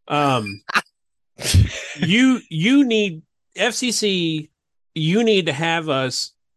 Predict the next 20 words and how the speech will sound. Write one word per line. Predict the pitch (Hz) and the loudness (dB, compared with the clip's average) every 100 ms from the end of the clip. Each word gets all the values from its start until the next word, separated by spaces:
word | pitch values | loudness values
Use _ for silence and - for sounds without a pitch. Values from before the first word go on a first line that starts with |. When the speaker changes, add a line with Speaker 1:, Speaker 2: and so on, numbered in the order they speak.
| _ | _
Speaker 1:
in | 143 139 | -4 -2
front | - 147 | 0 0
of | 165 | 0
Congress, | - 139 123 113 110 - | -2 -2 0 0 0 -2
the | 123 | -8
three | 120 156 135 | -4 0 2
of | 110 | 0
us, | 107 107 - - _ _ _ _ _ _ _ _ | -4 -4 -8 -12 _ _ _ _ _ _ _ _
and | 147 139 135 | 0 0 2
we | 143 208 | 2 0
can | 208 175 151 151 139 135 135 _ _ _ _ _ _ | 0 -2 0 2 0 -4 -10 _ _ _ _ _ _
testify | - 185 180 147 - 110 107 107 107 - | -4 -2 -2 -6 -6 -4 -2 -4 -6 -6
to | 143 | -6
the | 123 | -4
need | 123 151 156 120 113 117 - _ _ _ _ - | 0 0 0 -2 -6 -10 -18 _ _ _ _ -2
of | 131 123 120 120 113 120 - _ _ _ _ _ | 2 2 2 0 -2 -8 -20 _ _ _ _ _
cyber | - - 151 165 156 135 117 | -4 0 0 0 2 0 0
being | 131 135 135 | -2 -2 -2
an | 113 | -4
allowable | 110 117 175 175 156 143 139 | -4 -2 -2 0 0 0 -2